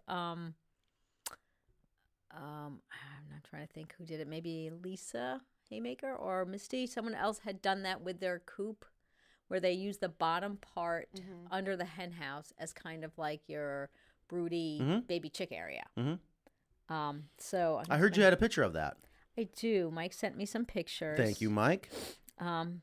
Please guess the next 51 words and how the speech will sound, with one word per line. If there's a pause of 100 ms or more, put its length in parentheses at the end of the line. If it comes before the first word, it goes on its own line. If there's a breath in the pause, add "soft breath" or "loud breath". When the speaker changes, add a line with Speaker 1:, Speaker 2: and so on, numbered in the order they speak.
Speaker 1:
please
stand
by
while
Speaker 3:
And
Speaker 1:
I
Speaker 3:
everyone,
Speaker 1:
find
the
Speaker 3:
please,
if
you
have
Speaker 1:
photos.
Speaker 3:
any
questions,
leave
them
in
the
comments
section,
or
I
thank
everyone
for
taking
the
time
just
to
say
hello,
where
you're
watching
from.
If
you
haven't
done
that
already,
please
do
so.
Yeah,
look
at
that.